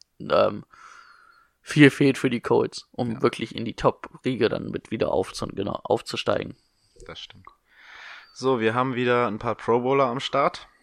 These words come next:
Speaker 1: Boah, da müssten's ja viele gewesen sein.
Speaker 2: Sieben?
Speaker 1: Oh, genauso viele wie bei den Chargers, wa?
Speaker 2: Nee, sechs. Sechs.
Speaker 1: Sogar weniger.
Speaker 2: Warte, bei den Chargers waren es
Speaker 1: Sieben hast du, glaub ich, gesagt.
Speaker 2: drei, sechs, sieben, ja.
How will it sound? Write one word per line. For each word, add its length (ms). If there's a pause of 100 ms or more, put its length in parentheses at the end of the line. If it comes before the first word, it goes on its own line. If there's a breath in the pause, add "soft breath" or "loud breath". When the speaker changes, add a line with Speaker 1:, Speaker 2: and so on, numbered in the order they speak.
(180)
Speaker 1:
Boah, 220
da 80
müssten's 420
ja 80
viele 300
gewesen 380
sein. 360
Speaker 2:
Sieben? 480 (1600)
Speaker 1:
Oh, 180
genauso 360
viele 300
wie 80
bei 100
den 160
Chargers, 460
wa? 100
Speaker 2:
Nee, 60
sechs. 360 (200)
Sechs. 320 (160)
Speaker 1:
Sogar 260
weniger. 480 (1300)
Speaker 2:
Warte, 300
bei 140
den 200
Chargers 640
waren 420
es 540
Speaker 1:
Sieben 320
hast 160
du, 60
glaub 200
ich, 80
gesagt. 600
Speaker 2:
drei, 540
sechs, 420
sieben, 280
ja. 200